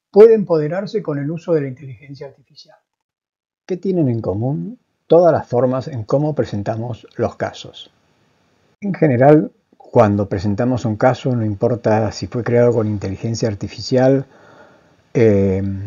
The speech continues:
Speaker 2: de nuestras historias clínicas o, eh, obtenido en la web, habitualmente la forma en cómo lo hacemos es la siguiente. Comenzamos presentando el motivo de consulta y después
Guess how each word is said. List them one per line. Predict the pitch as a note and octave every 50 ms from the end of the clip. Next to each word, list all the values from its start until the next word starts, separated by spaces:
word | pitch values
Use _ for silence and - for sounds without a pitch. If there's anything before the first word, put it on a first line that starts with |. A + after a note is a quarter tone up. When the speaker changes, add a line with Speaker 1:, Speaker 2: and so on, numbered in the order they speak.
| F#2+ _ _ _ -
Speaker 2:
de | - A#2 A2
nuestras | G#2+ G#2 G2 - - A#2 G2+ - - G2+
historias | G2+ - - A#2 A#2 A2 -
clínicas | - A#2+ B2+ C3+ C3+ C3+ C3+ B2 - C3 B2+ B2 A#2+ - - - _ _ _ _ _ _ _ _ _ _ _ _ _ _ _ _ _ _ _ _ _ _ _ _ _ _ _ _ _ _ _ _ -
o, | A#2+ A#2 A#2 A#2+ A#2 - -
eh, | - A2+ G2+ G2 F#2 F2+ G2+ - -
obtenido | A2+ A2 A2 A#2 A#2 C3 C3+ B2 A#2
en | A2
la | A2 A2+ A#2
web, | B2+ C3+ C#3+ C#3 F3+ A#3 - _ _ _ _ _ _ _ _ -
habitualmente | D#3+ F3 E3+ D#3 D3+ C3+ B2 A#2+ B2 B2+ B2+ B2+ D3 D3
la | A#2 G#2+ -
forma | - C3+ B2+ B2+ B2
en | A#2+ G#2+
cómo | G#2+ C3+ B2+ A#2 A2+
lo | G#2+ G#2
hacemos | G2+ - - C3 B2+ C3+ C#3 - -
es | D#3 A#2 A2+
la | A2+ A2
siguiente. | - - G#2+ G2+ F#2+ F2+ F2+ F2 F2+ - - - _ _ _ _ _ _ _ _ _ _ _ _ _ _ _
Comenzamos | - C3+ B2+ B2 G#2+ - D3+ C#3+ D3+ D3+ B2
presentando | C#3+ B2+ - B2 A2 G#2+ C3+ C#3 C#3 C3
el | C3+
motivo | A#2 A#2 A2+ G#2 C3 A#2 A#2+ A#2
de | A2+ A2+
consulta | A2+ B2 C3+ B2 - - E3 E3 D#3 D#3 E3 D3+ D3+ D#3 D#3 _ _ _ _ _ _ _ _ _
y | - C3+
después | C#3+ D3+ D3 D3+ - F3+ F3 D#3+ - - -